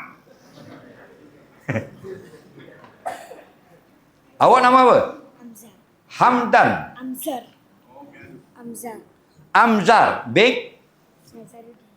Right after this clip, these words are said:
Speaker 1: Nazarudin. Berapa tahun?
Speaker 2: Sepuluh.
Speaker 1: Sepuluh tahun. Suka makan lauk apa, nasi? Tak makan?
Speaker 2: Nasi ayam merah.
Speaker 1: Ha?
Speaker 2: Nasi ayam merah.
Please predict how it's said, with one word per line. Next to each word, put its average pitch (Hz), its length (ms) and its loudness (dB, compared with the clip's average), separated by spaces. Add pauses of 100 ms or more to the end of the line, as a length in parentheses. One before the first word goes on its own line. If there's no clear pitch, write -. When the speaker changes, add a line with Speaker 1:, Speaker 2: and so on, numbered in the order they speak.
(320)
Speaker 1:
Nazarudin. 190 640 4 (180)
Berapa 190 240 2
tahun? 190 400 2 (240)
Speaker 2:
Sepuluh. - 320 -20 (400)
Speaker 1:
Sepuluh 196 320 2
tahun. 196 320 4
Suka 175 240 0
makan 190 320 2
lauk 196 240 4
apa, 190 160 -2
nasi? 123 320 -4 (1300)
Tak - 80 -2
makan? 101 400 -2
Speaker 2:
Nasi - 320 -20
ayam 240 240 -20
merah. 277 280 -10 (200)
Speaker 1:
Ha? 156 140 0 (420)
Speaker 2:
Nasi 247 240 -20
ayam 233 240 -18
merah. - 120 -20